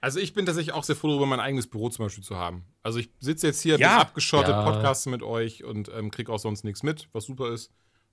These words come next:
Speaker 1: Und, ähm, nee, ich glaube, das ist aber auch wichtig, also dass man auf jeden Fall so seinen eigenen Rückzugsort hat.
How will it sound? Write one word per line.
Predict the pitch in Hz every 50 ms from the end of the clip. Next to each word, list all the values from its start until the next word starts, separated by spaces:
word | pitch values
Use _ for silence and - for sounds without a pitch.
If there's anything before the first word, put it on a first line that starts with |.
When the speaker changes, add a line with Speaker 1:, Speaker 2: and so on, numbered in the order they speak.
| _ _ _ _
Speaker 1:
Und, | 117 110 107 104 101 98 95 101
ähm, | 98 101 95 95 98
nee, | 104 117
ich | 113 -
glaube, | - 123 135 135
das | 127
ist | 139
aber | 139 120
auch | 101 -
wichtig, | 117 107 - - 98 - - -
also | 110 104
dass | 107 110 -
man | - 113
auf | 107 - -
jeden | 120 113
Fall | 120 117
so | 113
seinen | 107 113 110
eigenen | 98 95 104 110 113 117 107 101
Rückzugsort | - 113 107 - - - 110 101 - - 101 101 98 95 92 - - -
hat. | 90 - - -